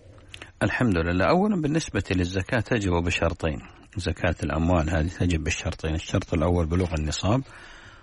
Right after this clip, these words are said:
والشرط الثاني حولان الحول. فإذا بلغ النصاب وحال عليه اثنا عشر شهرا قمريا وجبت فيه الزكاة وهو ربع العشر. أما إذا كان ال-، النصاب متردد أثناء الحول بمعنى أنه يزيد وينقص فلا زكاة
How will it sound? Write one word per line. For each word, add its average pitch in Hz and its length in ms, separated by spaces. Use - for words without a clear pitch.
والشرط - 360
الثاني 104 360
حولان 98 480
الحول. - 340
فإذا 90 640
بلغ 98 340
النصاب 82 540
وحال 98 320
عليه 85 320
اثنا 90 260
عشر 82 300
شهرا 80 420
قمريا 85 600
وجبت 107 280
فيه - 200
الزكاة 82 440
وهو 90 240
ربع 92 200
العشر. 76 360
أما 139 220
إذا 110 220
كان 95 360
ال-، 80 560
النصاب 85 500
متردد 87 640
أثناء 73 340
الحول 73 380
بمعنى 82 380
أنه 76 160
يزيد 90 320
وينقص 87 460
فلا 104 240
زكاة 78 340